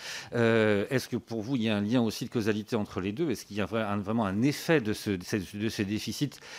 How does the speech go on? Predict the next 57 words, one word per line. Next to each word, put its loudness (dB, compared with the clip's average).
qui -6
traduirait, 4
euh, 0
donc -6
une, -6
quand 0
même 2
un -2
doute -2
de -2
la 4
société -4
par 0
rapport 2
à 0
ces -8
notions -6
de 0
laïcité ? -4
Peut-être 4
aussi 2
vous 6
demander 8
par 4
rapport 4
à 8
la 4
notion 0
de 2
contrat. 4
Vous, -2
vous 2
avez 6
dans 4
votre 2
note 4
signé 2
que 2
vous 0
préfériez 0
le 2
mot 4
valeur 6
au 0
mot 2
principe 0
sur -2
la, 6
la 4
République, 0
mais 4
les 0
questions 0
qui -2
c'est, 4
pardon, 8
excusez-moi. 4